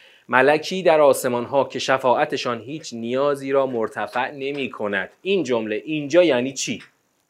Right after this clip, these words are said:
دو تا نکته. اولین نکته، در واقع دو تا نکته داره که اولیش خیلی ساده است. کم من ملکن، چه بسا فرشتگانی.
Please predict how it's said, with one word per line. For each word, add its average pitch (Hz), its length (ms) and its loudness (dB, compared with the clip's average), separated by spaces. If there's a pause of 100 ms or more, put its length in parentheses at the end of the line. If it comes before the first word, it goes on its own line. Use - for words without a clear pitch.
(2000)
دو 190 120 6
تا 185 140 2
نکته. 143 640 2 (200)
اولین 190 460 4
نکته، 175 480 0 (260)
در 131 140 6
واقع 147 140 6
دو 165 100 2
تا 180 120 2
نکته 165 260 2
داره 175 260 4
که 175 140 -6
اولیش 139 400 2
خیلی 170 160 2
ساده 113 340 4
است. - 320 0 (580)
کم 170 300 -2
من 175 480 -4 (100)
ملکن، 135 1300 -4 (600)
چه 143 200 -4
بسا 139 500 2
فرشتگانی. 107 1400 -4